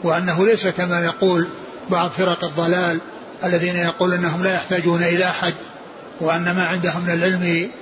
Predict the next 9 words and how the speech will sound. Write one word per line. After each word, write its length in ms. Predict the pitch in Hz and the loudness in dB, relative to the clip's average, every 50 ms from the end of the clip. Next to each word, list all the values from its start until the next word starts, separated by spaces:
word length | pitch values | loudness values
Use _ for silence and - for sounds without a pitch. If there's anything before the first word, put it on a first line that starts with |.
| - - - - - - | -16 -16 -18 -10 -6 -2
يعني 280 | 170 156 165 170 175 | -2 0 0 0 0
لا 120 | 175 185 180 | 0 0 0
يحتاجون 540 | 165 - - 185 185 160 175 185 185 180 180 | 0 -2 -2 -2 -2 0 2 0 2 0 0
معه 300 | 180 151 147 165 151 170 | 0 0 0 0 0 0
إلى 160 | 170 170 185 | 0 0 0
أحد، 260 | 180 - 190 185 190 185 - - - - - - - - - | 0 0 0 -2 -2 -4 -8 -16 -16 -18 -18 -18 -18 -8 -2
فإن 260 | - 202 220 220 202 185 | 0 2 2 2 2 2
هذا 340 | 165 190 190 185 180 180 | 2 0 0 0 2 2
يبين 560 | 175 170 170 180 220 214 185 165 160 170 175 | 4 4 4 4 4 2 2 0 -2 -2 -2